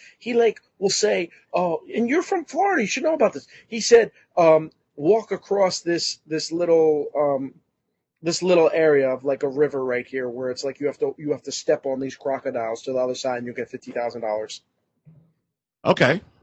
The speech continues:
Speaker 1: Like, it's some crazy stuff.
Speaker 2: Wow.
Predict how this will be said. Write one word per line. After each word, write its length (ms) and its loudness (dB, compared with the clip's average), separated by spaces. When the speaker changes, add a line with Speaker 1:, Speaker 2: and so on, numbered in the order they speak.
Speaker 1:
Like, 240 6
it's 80 -2
some 160 6
crazy 480 2
stuff. 480 2
Speaker 2:
Wow. 380 0